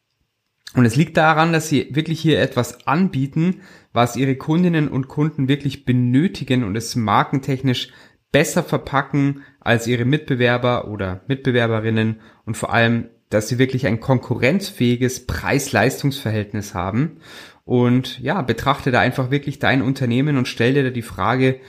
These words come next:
würdest du jetzt eben bei denen kaufen oder eher, ja, bei den, also beziehungsweise würdest du bei den Mitbewerbern kaufen oder eben eher bei dir? Da muss man wirklich ganz rational eben rangehen. Und da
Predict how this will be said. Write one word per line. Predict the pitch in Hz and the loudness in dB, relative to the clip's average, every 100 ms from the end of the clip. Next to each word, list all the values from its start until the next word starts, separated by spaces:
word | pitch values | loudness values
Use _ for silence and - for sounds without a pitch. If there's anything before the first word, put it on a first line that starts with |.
| - _ | -20 _
würdest | 117 143 160 139 | 0 2 2 2
du | |
jetzt | 127 127 - | 2 0 -6
eben | 117 117 113 | -4 -2 -2
bei | 95 | -2
denen | 95 - 113 147 147 | -4 -4 0 2 0
kaufen | - 120 120 - 113 - - | -2 -2 -2 0 -2 -4 -8
oder | 107 110 101 104 - _ _ _ | -6 -2 -2 -2 -8 _ _ _
eher, | 104 101 98 95 95 95 _ _ _ _ - | -6 -2 0 0 -2 -8 _ _ _ _ -2
ja, | 135 127 - _ | 0 0 -4 _
bei | - | 0
den, | 107 104 | 2 2
also | 107 | -2
beziehungsweise | 107 107 131 113 110 | -4 -2 0 2 2
würdest | 120 123 - | 0 0 -2
du | 110 | -2
bei | 101 | 0
den | 110 | 2
Mitbewerbern | 139 160 139 123 120 117 | 0 0 0 0 0 -4
kaufen | - 101 107 - 110 - | -6 -4 -4 -6 -12 -12
oder | 104 101 - | -8 -8 -4
eben | 107 101 | -6 -6
eher | - 101 104 98 98 - _ _ | -4 0 2 0 -2 -16 _ _
bei | - 101 | 0 2
dir? | 110 104 95 98 | 2 0 -2 -4
Da | 95 | -2
muss | 104 110 | 0 2
man | 123 113 | 2 2
wirklich | 127 127 - | 2 0 0
ganz | 104 110 - - - | 2 2 0 -6 -10
rational | 101 98 107 - 110 95 98 98 - | -4 -2 -2 -4 -2 0 0 -2 -4
eben | 107 104 | -6 -6
rangehen. | 98 95 107 104 101 | -4 -2 -2 -2 -4
Und | 101 101 | -2 2
da | 104 135 160 | 4 4 0